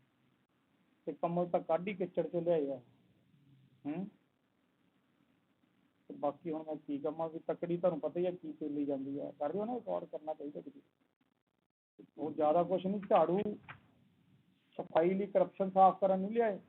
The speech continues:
ਸਾਡੀਆਂ ਜੇਬਾਂ ਤੇ ਸਾਡੇ ਘਰਾਂ 'ਚ ਫੇਰਨ ਨਹੀਂ ਲਿਆਏ ਆ। ਅੱਜ ਉਹ ਝਾੜੂ ਦਾ ਮੈਂ ਤੁਹਾਨੂੰ ਦੱਸਦਾ ਕੀ ਚੋਣ ਨਿਸ਼ਾਨ ਦਾ ਉਹਨਾਂ ਨੇ ਕੀਤਾ ਹੈ, ਵੀ ਏਦਾਂ ਦਾ ਹੁੰਝਾ ਫੇਰਿਆ, ਗਲੀ 'ਚੋਂ ਜਾਂਦੇ ਗਹਿਣੇ ਗਾਇਬ ਹੋ ਜਾਂਦੇ, ਸੜਕ ਤੇ ਖੜੀਆਂ ਗੱਡੀਆਂ ਗਾਇਬ ਹੋ ਜਾਂਦੀਆਂ,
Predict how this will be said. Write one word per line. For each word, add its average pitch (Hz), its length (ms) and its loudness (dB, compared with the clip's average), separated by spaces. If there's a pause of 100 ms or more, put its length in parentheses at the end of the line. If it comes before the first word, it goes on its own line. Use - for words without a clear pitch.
(240)
ਸਾਡੀਆਂ 175 280 4
ਜੇਬਾਂ 180 440 0
ਤੇ 202 140 0
ਸਾਡੇ 185 240 2
ਘਰਾਂ 180 300 4
'ਚ 196 140 -4
ਫੇਰਨ 180 260 4
ਨਹੀਂ 175 120 2
ਲਿਆਏ 160 300 4
ਆ। 202 260 6 (280)
ਅੱਜ 185 100 4
ਉਹ 202 60 4 (100)
ਝਾੜੂ 175 300 6
ਦਾ 196 80 8
ਮੈਂ 202 140 2
ਤੁਹਾਨੂੰ 196 200 0
ਦੱਸਦਾ 170 320 4
ਕੀ 190 300 -4
ਚੋਣ 185 260 0
ਨਿਸ਼ਾਨ 175 360 0
ਦਾ 180 80 4
ਉਹਨਾਂ 190 200 2
ਨੇ 196 60 -4
ਕੀਤਾ 180 460 6
ਹੈ, 240 100 4 (320)
ਵੀ 190 180 -6
ਏਦਾਂ 185 340 4
ਦਾ 240 120 8
ਹੁੰਝਾ 220 360 8
ਫੇਰਿਆ, 196 540 6 (380)
ਗਲੀ 254 200 8
'ਚੋਂ 240 140 6
ਜਾਂਦੇ 208 300 6
ਗਹਿਣੇ 190 320 4
ਗਾਇਬ 220 240 6
ਹੋ 214 100 8
ਜਾਂਦੇ, 214 260 0 (280)
ਸੜਕ 220 520 4
ਤੇ 214 160 4
ਖੜੀਆਂ 220 300 6
ਗੱਡੀਆਂ 190 380 4
ਗਾਇਬ 220 240 8
ਹੋ 214 100 4
ਜਾਂਦੀਆਂ, 220 360 -2